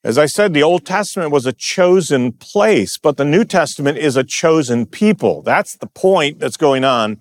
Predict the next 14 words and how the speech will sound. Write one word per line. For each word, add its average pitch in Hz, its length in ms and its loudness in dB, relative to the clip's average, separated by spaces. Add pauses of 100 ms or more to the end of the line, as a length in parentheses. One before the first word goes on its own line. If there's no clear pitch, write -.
(300)
in 127 160 -2
John 135 320 0
four. 156 420 0
It's - 140 -10
not 180 240 0
about 175 340 0
the 139 80 -4
place 240 560 -4
any 156 220 -2
longer. 127 480 0 (300)
It's 160 200 -2
about 175 360 0
the 143 80 -4
people. 151 640 -4